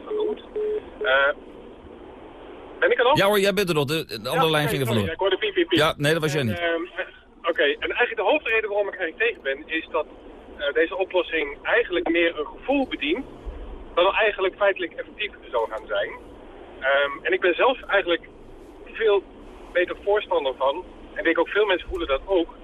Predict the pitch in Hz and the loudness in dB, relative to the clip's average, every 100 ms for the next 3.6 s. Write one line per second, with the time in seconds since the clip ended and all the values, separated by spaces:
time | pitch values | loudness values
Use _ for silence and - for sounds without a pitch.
0 | - - - - 202 - 175 160 - 196 | -18 -18 -8 2 2 2 -4 -6 0 0
1 | 226 165 170 165 156 151 - - 214 - | 0 -2 0 2 0 -4 -4 -2 -2 0
2 | 180 170 - 165 - - - - - - | 0 2 0 0 -4 -4 -8 -10 -6 -8
3 | - - - - 370 392 | -10 -16 -10 0 2 2